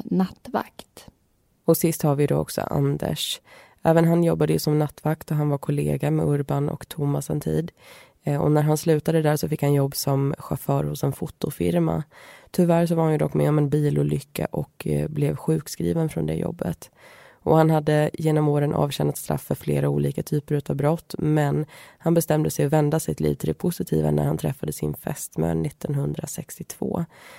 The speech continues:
Speaker 2: Eh, och det löftet höll han till dess att Urban kom in i hans liv. Och Anders, han beskriver det som att Urban hade ett magiskt inflytande över honom som gjorde att han kunde inte säga nej till honom. Och återigen så lockades han in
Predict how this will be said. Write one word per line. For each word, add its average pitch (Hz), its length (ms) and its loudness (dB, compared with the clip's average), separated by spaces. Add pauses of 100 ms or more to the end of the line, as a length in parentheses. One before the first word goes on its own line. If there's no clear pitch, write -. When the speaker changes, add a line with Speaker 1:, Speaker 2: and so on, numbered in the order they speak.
(180)
Speaker 2:
Eh, 147 240 2
och - 200 -2
det 151 140 2
löftet 147 440 -2
höll 147 280 0
han 139 260 -4
till - 200 -8
dess - 200 -6
att - 140 -12
Urban - 400 -2
kom 156 200 -4
in 80 140 0
i - 60 -2
hans - 220 -6
liv. - 260 -6 (640)
Och 156 180 4
Anders, 165 440 2
han 160 140 2
beskriver 156 380 0
det 151 60 2
som 147 160 -2
att - 160 -4
Urban 147 400 0
hade 143 340 -4
ett - 400 -8
magiskt 143 800 0
inflytande 156 720 -2
över 156 180 0
honom 151 340 0
som 151 180 -4
gjorde 147 260 0
att 147 100 -6
han 143 200 -4 (440)
kunde 160 440 2
inte 165 220 -2
säga 143 280 0
nej 151 200 0
till 175 140 -4
honom. 156 480 -2 (100)
Och - 140 0
återigen 147 420 0
så 147 100 -6
lockades 143 540 -4
han 73 140 -4
in 76 200 -4